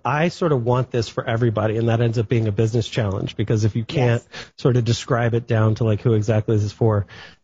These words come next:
Speaker 1: uh, I, I think what I'm really comfortable saying is I, I wanna do this. So many people want a certain thing. And, and this is really a difference between my, the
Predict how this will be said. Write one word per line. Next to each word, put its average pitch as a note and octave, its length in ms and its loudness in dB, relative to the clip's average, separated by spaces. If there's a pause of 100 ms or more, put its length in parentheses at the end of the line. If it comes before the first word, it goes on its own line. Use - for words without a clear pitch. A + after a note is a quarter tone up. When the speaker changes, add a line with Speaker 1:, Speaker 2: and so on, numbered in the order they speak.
Speaker 1:
uh, A#2 260 0
I, C#3 180 -2
I C#3+ 100 0
think A3 280 0
what A3+ 100 2
I'm D3 200 2
really C#3+ 320 2
comfortable B2 420 0
saying B2 320 2
is A2+ 160 0
I, B2 200 -4 (140)
I D3 200 2
wanna B3 260 2
do C3+ 240 0
this. A#2+ 220 0
So F3 120 0
many A#3+ 220 2
people D3+ 420 2
want A#2 600 0 (340)
a B2 80 2
certain A2+ 380 -2
thing. G#2+ 640 0
And, A#2 240 2
and A#2+ 260 4
this - 120 -2
is C3 120 0
really B2+ 240 2
a A#2 60 0
difference A#2+ 280 0
between A#2 300 0
my, A#2+ 260 2 (120)
the A2+ 240 -2